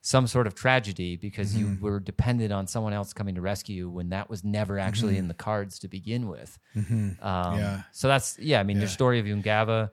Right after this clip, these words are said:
Speaker 2: Yeah.
Speaker 1: I would agree a hundred percent.
Speaker 2: Yeah.
Speaker 1: I mean,
Speaker 2: Yeah.
Speaker 1: that's the exact scenario you sketched out
Speaker 2: Right.
Speaker 1: is the
Speaker 2: Yeah.
Speaker 1: reality on the ground
Speaker 2: Yeah.
Speaker 1: out
Speaker 2: And,
Speaker 1: there.
Speaker 2: and yeah, so just these things can't be, uh, thought of as a false sense of security.
Speaker 1: No, if
Speaker 2: You
Speaker 1: anything, it's
Speaker 2: know?
Speaker 1: gonna lull you into a false sense of
Speaker 2: Right.
Speaker 1: security and make you take
Speaker 2: Mm-hmm.
Speaker 1: risks that you shouldn't.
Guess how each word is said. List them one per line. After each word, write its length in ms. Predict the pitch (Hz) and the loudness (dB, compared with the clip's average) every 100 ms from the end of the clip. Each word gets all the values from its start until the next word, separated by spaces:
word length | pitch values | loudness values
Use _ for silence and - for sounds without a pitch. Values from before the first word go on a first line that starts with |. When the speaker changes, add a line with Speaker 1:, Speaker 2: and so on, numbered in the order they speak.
| _ | _
Speaker 2:
Yeah. 320 | 104 104 98 98 | -6 -4 -4 2
Speaker 1:
I 160 | 120 | 4
would 120 | 120 110 | 4 2
agree 260 | 110 113 | 2 2
a 40 | 98 | 2
hundred 220 | 113 107 | 2 2
percent. 400 | 104 101 95 78 | 0 0 -2 -4
Speaker 2:
Yeah. 60 | 80 | -6
Speaker 1:
I 20 | |
mean, 140 | 92 | -4
Speaker 2:
Yeah. 80 | 104 | -2
Speaker 1:
that's 420 | 101 104 - - - _ 82 | -2 -2 -6 -10 -14 _ -8
the 100 | 110 | -6
exact 360 | 104 101 107 - | -4 -2 -2 -2
scenario 340 | 107 101 98 | -4 -2 -2
you 200 | 98 98 | -4 -8
sketched 400 | - 95 92 - | -8 -8 -8 -4
out 260 | 117 90 87 | -2 0 -2
Speaker 2:
Right. 420 | 113 110 101 - - - | -2 -2 -6 -12 -12 -2
Speaker 1:
is 220 | 123 110 | 0 2
the 80 | 107 | 2
Speaker 2:
Yeah. 40 | |
Speaker 1:
reality 420 | 104 104 107 98 | 4 6 4 2
on 140 | 95 92 | -2 -2
the 80 | 85 | -2
ground 320 | 98 95 85 | -2 -2 0
Speaker 2:
Yeah. 60 | |
Speaker 1:
out 40 | 127 | 0
Speaker 2:
And, 80 | 127 | -2
Speaker 1:
there. 100 | 80 | 0
Speaker 2:
and 240 | 135 131 | 0 0
yeah, 140 | 139 127 | 2 2
so 180 | - 127 | 2 -2
just 380 | 107 139 - - - - | 0 -2 -2 -8 -20 -4
these 200 | 147 147 | 0 2
things 280 | - 147 120 | 4 2 0
can't 440 | - 143 131 123 | 0 2 2 0
be, 420 | 117 113 110 110 - _ | 0 2 2 -2 -6 _
uh, 120 | - - | -10 -4
thought 320 | - 123 120 | 2 6 6
of 180 | 110 101 | 4 0
as 200 | 113 113 | -4 -4
a 40 | |
false 380 | - - 110 107 | -2 0 2 2
sense 320 | - 110 - | 0 0 -2
of 80 | 110 | -2
security. 640 | - - - 101 92 78 | -2 -4 -4 -4 -4 0
Speaker 1:
No, 320 | 117 135 147 117 | 6 10 10 10
if 100 | 101 | 6
Speaker 2:
You 20 | |
Speaker 1:
anything, 220 | 135 151 123 | 4 6 4
it's 120 | 107 | 4
Speaker 2:
know? 40 | |
Speaker 1:
gonna 140 | 127 117 | 0 -2
lull 280 | 113 120 | 2 2
you 200 | 127 110 | 2 0
into 180 | 95 95 | -2 -4
a 60 | 92 | -4
false 220 | 107 101 | -2 0
sense 100 | 117 | 2
of 60 | 107 | 0
Speaker 2:
Right. 60 | 95 | -2
Speaker 1:
security 300 | 110 104 104 | -2 -2 0
and 100 | 104 | -2
make 160 | 107 | -2
you 60 | 117 | -2
take 180 | 110 101 | 0 0
Speaker 2:
Mm-hmm. 80 | |
Speaker 1:
risks 220 | 110 110 - | -2 -4 -4
that 100 | 98 | -8
you 80 | |
shouldn't. 380 | 85 - 175 82 | -6 -6 -6 -8